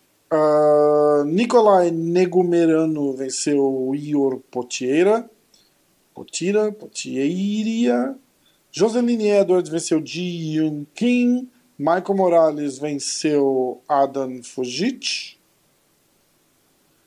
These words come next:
Ah, Drakkar Klose venceu Rafa Garcia por decisão. Randy Abdelwahab venceu Dom Taylor Mayes por decisão.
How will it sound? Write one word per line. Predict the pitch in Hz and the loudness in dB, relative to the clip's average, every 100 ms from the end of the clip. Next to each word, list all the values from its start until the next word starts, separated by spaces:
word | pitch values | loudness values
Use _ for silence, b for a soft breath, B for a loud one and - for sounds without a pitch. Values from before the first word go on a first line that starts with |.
| _ _ - | _ _ -4
Ah, | 156 151 151 151 143 139 | 0 2 4 4 4 4
Drakkar | 160 160 185 190 185 | 4 6 4 4 4
Klose | 175 170 165 143 | 4 6 6 0
venceu | 139 147 - 156 139 | -6 -6 0 2 2
Rafa | 135 131 120 | 2 0 -2
Garcia | 123 - 214 226 220 214 | -4 -4 -2 2 2 2
por | 170 | 0
decisão. | 127 127 123 123 214 226 226 226 214 | -8 -8 -6 0 4 6 4 0 -4
Randy | - - 220 233 202 220 220 | -6 -2 0 -2 -4 -2 2
Abdelwahab | 185 185 180 170 175 165 165 160 147 135 | 2 2 0 0 2 6 4 4 -2 -4
venceu | 143 131 - 156 151 143 | -6 -6 -4 -2 0 -2
Dom | 135 147 147 | -2 -4 -4
Taylor | - 143 143 135 | -2 0 0 -2
Mayes | 139 139 135 | -2 -2 -4
por | - 117 | -6 -8
decisão. | 120 - - 185 202 208 | -8 -10 -2 0 2 0